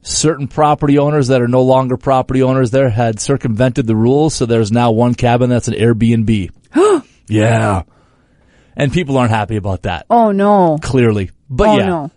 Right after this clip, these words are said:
Speaker 1: probably an off-air story.
Speaker 2: Okay.
Speaker 1: Um, let's see. It, that was a long time ago. That was, like, five days ago.
Speaker 2: I know.
Speaker 1: Um, we finished up the garden, finished up some landscaping, mulching, and black dirts. Uh,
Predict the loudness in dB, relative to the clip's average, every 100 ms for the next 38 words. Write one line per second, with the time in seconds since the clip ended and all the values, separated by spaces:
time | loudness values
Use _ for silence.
0 | _ -2 0 2 2 0 2 0 0 0
1 | 0 0 -2 -2 0 2 2 2 2 2
2 | 0 -2 -2 -2 -2 -2 -2 0 0 2
3 | 2 2 2 0 0 0 0 0 0 0
4 | 0 0 0 -2 -2 -2 0 0 0 0
5 | 0 -2 -8 -14 -8 -4 0 2 2 2
6 | 0 -4 -8 -18 -4 0 2 2 0 0
7 | -2 -2 -2 -2 -2 -4 0 2 2 -2
8 | -6 -4 -4 -2 -2 -4 -2 0 2 2
9 | -2 -4 -4 -2 -2 -2 0 -2 -2 -4
10 | -2 0 0 0 -2 0 0 0 -4 -12
11 | -12 -12 -20 -20 _ _ -2 0 2 2
12 | 2 0 0